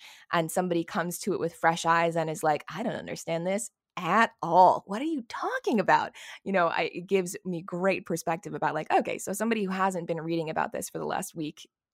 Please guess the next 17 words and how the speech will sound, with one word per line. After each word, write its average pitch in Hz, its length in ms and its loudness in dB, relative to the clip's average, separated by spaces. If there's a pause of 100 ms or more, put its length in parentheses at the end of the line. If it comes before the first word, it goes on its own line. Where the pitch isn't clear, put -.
is 156 160 -4
not 147 160 -2
gonna 160 140 -8
get - 180 -4
this. - 320 -6
Okay, 65 560 -4
back 254 160 -4
to 254 80 -8
the 180 60 -6
drawing 98 260 -6
board. 92 380 -4
<laughs> - 20 6
How 269 400 0
can 240 200 -2
we 180 220 -2
fix - 220 -8
that?" - 240 -6